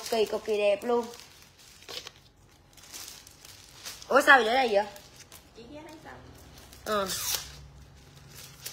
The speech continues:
Speaker 1: Nốt lại nha, thả cái mặt táo ra đi cưng. Đây. Ôi đẹp quá mấy chị ơi. Các chị ơi,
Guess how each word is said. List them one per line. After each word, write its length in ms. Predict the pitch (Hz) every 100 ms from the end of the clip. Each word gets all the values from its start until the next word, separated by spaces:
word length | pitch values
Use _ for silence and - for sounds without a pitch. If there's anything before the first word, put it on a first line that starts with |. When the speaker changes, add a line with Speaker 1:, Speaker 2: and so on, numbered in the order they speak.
| - - - -
Speaker 1:
Nốt 180 | 269 330
lại 200 | 294 214
nha, 240 | 240 247 254
thả 160 | 185 220
cái 120 | 311
mặt 120 | 302 -
táo 200 | 247 311
ra 120 | 277
đi 100 | 254
cưng. 160 | - 247 - - - - - - - - - - - - - - - -
Đây. 240 | 233 240 233 - - - - - - - - - - -
Ôi 320 | 220 202 226
đẹp 180 | 233 208
quá 200 | 233 262 349
mấy 100 | 359
chị 140 | 294
ơi. 260 | 226 233 240 - - - - - - - - - - - - - - - - - - - - - - - - - - - - - - - - - - -
Các 140 | 302 339
chị 100 | 277
ơi, 360 | 240 254 269